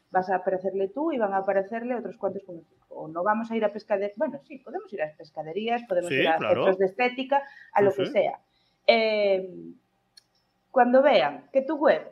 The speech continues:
Speaker 1: es igual que la de al lado, que la de al lado, que no le estás ofreciendo nada distinto, que no estás haciendo nada, es lo que decías tú, Jaime, es que si no tienes una buena presencia, es como una mancha.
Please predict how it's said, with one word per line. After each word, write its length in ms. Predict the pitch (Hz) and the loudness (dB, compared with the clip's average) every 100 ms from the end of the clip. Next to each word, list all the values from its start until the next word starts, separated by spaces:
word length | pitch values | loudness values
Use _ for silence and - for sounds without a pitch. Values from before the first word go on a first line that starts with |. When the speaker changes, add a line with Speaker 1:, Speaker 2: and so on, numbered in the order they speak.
| - | -2
Speaker 1:
es 180 | 302 294 | -2 -2
igual 480 | 233 175 151 135 - | 0 2 2 0 -6
que 100 | 233 | 0
la 140 | 233 | 2
de 120 | 233 233 | 2 0
al 100 | 254 | 2
lado, 380 | 202 156 147 - | 2 0 -6 -8
que 100 | 214 | -4
la 140 | 202 | -4
de 80 | 214 | -2
al 80 | 233 | -2
lado, 240 | 185 180 | -2 -2
que 80 | 233 | -4
no 120 | 285 | -2
le 60 | 381 | -2
estás 180 | 311 240 | -4 -6
ofreciendo 340 | 233 226 240 | -8 -10 -6
nada 220 | 233 214 | -6 -6
distinto, 460 | 196 190 180 156 151 | -6 -8 -10 -12 -14
que 80 | 180 | -14
no 80 | 226 | -14
estás 200 | 226 196 | -14 -16
haciendo 300 | 196 202 226 | -14 -10 -4
nada, 320 | 320 330 320 _ _ _ _ | -2 -2 -6 _ _ _ _
es 100 | 285 | -4
lo 120 | 294 285 | -2 -4
que 80 | 214 | -4
decías 1000 | 208 214 196 180 170 165 160 160 160 - | -6 -2 0 2 0 -2 -6 -8 -14 -8
tú, 160 | 302 240 | -6 -4
Jaime, 340 | 170 151 151 185 | -4 -4 -6 -10
es 100 | - | -4
que 280 | 185 - _ | -4 -4 _
si 180 | - 196 | -8 -6
no 120 | 202 | -4
tienes 260 | 233 208 190 | -4 -6 -8
una 140 | 175 | -6
buena 240 | 208 220 | -2 -2
presencia, 580 | 226 240 285 294 - 320 - _ _ _ | -4 -6 -6 -6 -6 -8 -8 _ _ _
es 160 | 277 - | -12 -8
como 240 | 254 220 | -6 -6
una 140 | 208 214 | -6 -4
mancha. 460 | 370 202 - - | -4 -4 -10 -14